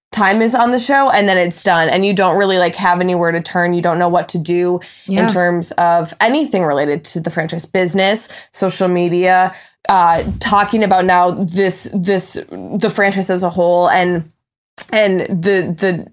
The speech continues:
Speaker 1: change that we need to see within. And so, like, and even probably, what, three weeks ago, we would not have been able to talk about this on this podcast.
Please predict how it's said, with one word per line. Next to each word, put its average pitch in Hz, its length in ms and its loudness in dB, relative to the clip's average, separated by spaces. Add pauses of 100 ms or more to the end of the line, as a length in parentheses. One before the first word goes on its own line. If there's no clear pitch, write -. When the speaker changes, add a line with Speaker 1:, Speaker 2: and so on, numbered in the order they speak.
Speaker 1:
change 196 300 0
that 185 180 -2
we 190 100 0
need 180 220 0
to 170 100 -6
see 160 220 -4
within. 165 480 -2
And 185 300 0
so, 175 420 2 (760)
like, 233 320 -2
and 277 180 2
even 269 240 2
probably, 247 420 0
what, 175 340 0
three 208 300 0
weeks 180 300 -2
ago, 208 280 2
we 208 200 0
would 190 240 0
not 170 220 2
have 185 180 -2
been 175 100 0
able 170 400 -2 (160)
to 180 140 -4
talk 170 260 0
about 156 240 -2
this 160 180 -4
on 135 140 -2
this 131 120 -8
podcast. - 720 -6